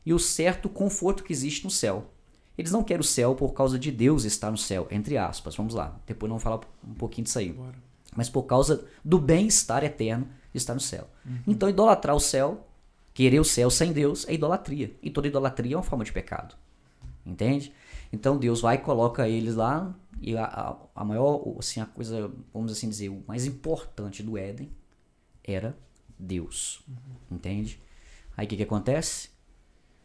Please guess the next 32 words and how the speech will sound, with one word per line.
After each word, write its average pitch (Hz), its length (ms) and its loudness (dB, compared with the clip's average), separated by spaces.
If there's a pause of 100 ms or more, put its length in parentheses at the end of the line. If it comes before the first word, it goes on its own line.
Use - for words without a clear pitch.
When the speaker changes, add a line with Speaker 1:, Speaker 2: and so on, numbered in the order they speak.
(300)
Speaker 1:
Deus, 107 320 0
ele, 104 540 0 (220)
ele 104 100 -10
tem 107 160 -8
prazer 101 600 -2
em 113 40 -2
se - 140 -4
relacionar 87 460 -8
com - 140 -16
o - 40 -12
homem. - 120 -16 (840)
A - 40 -16
Bíblia 87 220 -6
diz 95 240 -6
que - 160 -10
ele 92 120 -6
vinha 101 340 -4
todos 90 300 -12
os 90 100 -10
dias 98 580 -8 (160)
pra - 120 -18
poder 90 600 -8
ter - 80 -12
um 92 80 -8
momento 85 260 -8
de - 100 -6
comunhão 92 380 -4
com - 120 -12
Adão 87 220 -8
e 87 40 -8
com 110 180 -10
Eva. - 320 -12